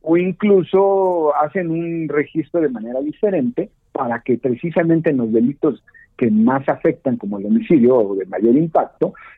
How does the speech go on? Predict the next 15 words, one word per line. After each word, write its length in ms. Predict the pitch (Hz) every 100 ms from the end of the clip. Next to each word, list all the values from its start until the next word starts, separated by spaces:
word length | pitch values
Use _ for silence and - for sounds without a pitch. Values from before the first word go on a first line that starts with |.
| _
puedan 320 | 160 151 180
tener 260 | 165 135 123
una 180 | 123 120
disminución. 760 | 120 120 131 147 - 185 113 - _ _ -
Entonces, 400 | 147 180 165 -
si 60 | 185
una 180 | 220 220
persona 500 | 175 - 190 185 151
desaparece 1080 | 139 139 131 - 139 160 196 - 135 110 - _ _ -
y 80 | 127
los 180 | 139
familiares 540 | 143 131 131 156 180 170
presentan 460 | 139 120 160 156 185
la 80 |
denuncia, 500 | 196 196 165 143 170